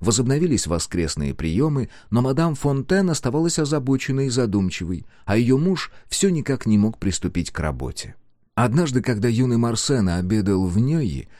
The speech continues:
а Полина Фонтен ушла сразу же после обеда, он понял, что ему не удастся избежать участи,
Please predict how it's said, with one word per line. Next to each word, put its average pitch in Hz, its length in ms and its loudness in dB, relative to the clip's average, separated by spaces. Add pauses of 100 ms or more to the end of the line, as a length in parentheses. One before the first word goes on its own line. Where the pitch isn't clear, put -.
(160)
а 87 100 -2
Полина 87 300 0
Фонтен 82 400 -2
ушла 80 240 -2
сразу 87 400 -2
же 67 140 -6
после 85 260 -2
обеда, 135 320 0 (240)
он 113 180 2
понял, 143 300 2
что - 160 2
ему 113 200 4
не 117 120 2
удастся 107 500 0
избежать 71 520 -4
участи, 131 560 0